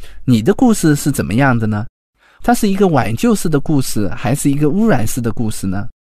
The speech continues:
在你的故事里，你是怎么看待挫折和困难的呢？欢迎留言跟我们分享。下节课我们将继续跟你讲一类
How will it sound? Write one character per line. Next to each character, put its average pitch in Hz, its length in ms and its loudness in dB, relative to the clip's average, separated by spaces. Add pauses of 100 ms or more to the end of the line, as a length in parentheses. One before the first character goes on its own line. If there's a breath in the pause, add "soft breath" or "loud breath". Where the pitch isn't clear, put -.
(360 soft breath)
在 233 160 2
你 165 120 4
的 131 100 0
故 202 200 0
事 151 160 0
里， 98 260 0
你 104 280 -2
是 233 200 -2
怎 143 160 0
么 92 80 -2
看 135 240 -2
待 120 200 0
挫 160 280 -2
折 107 160 -2
和 117 100 -2
困 123 220 0
难 101 220 -2
的 101 80 -6
呢？ 101 180 -6 (380 soft breath)
欢 190 260 2
迎 135 220 4
留 107 180 0
言 104 360 0
跟 113 120 -4
我 107 80 -2
们 87 140 -4
分 104 200 -2
享。 - 240 -2 (680 soft breath)
下 214 260 2
节 123 160 2
课 113 320 0
我 101 120 -6
们 110 140 0
将 170 180 0
继 233 160 0
续 - 160 0
跟 131 160 0
你 120 120 0
讲 101 320 -6
一 104 80 -4
类 101 260 -2